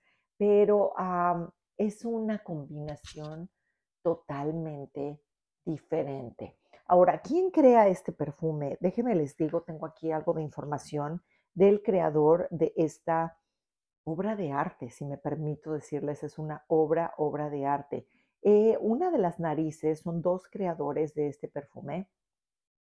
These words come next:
y una de las narices detrás de él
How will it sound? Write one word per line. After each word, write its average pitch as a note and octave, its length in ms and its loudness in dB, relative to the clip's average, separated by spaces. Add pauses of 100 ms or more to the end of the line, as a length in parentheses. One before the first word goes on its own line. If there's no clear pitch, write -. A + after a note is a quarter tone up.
(520)
y F3 120 4
una G3+ 240 6
de A3+ 80 4
las F#3 180 2
narices D#3 520 -2
detrás D3+ 420 -4
de D3 320 0
él D3+ 160 -2